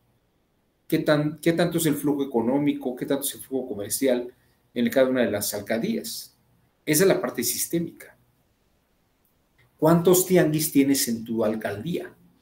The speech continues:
¿Qué tanto se consume en todos esos tianguis, por ejemplo?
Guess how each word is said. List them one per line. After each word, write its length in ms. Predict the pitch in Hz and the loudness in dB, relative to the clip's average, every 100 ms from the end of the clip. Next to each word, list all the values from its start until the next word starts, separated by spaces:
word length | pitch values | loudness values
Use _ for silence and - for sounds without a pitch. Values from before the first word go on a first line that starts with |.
| _ _ _ _ _ _ _ _ _ | _ _ _ _ _ _ _ _ _
¿Qué 140 | - 151 | 2 4
tanto 360 | 151 143 160 | 4 4 4
se 220 | 156 143 | 2 0
consume 720 | 135 127 - 139 123 113 113 131 | 0 -2 -2 -2 0 -2 -6 -10
en 220 | 117 - | -12 0
todos 380 | 135 131 123 123 | 2 2 0 -2
esos 280 | 123 120 - | -4 -6 -4
tianguis, 440 | 147 180 - - | -4 -4 -8 -12
por 180 | - - | -18 -20
ejemplo? 420 | - _ _ | -20 _ _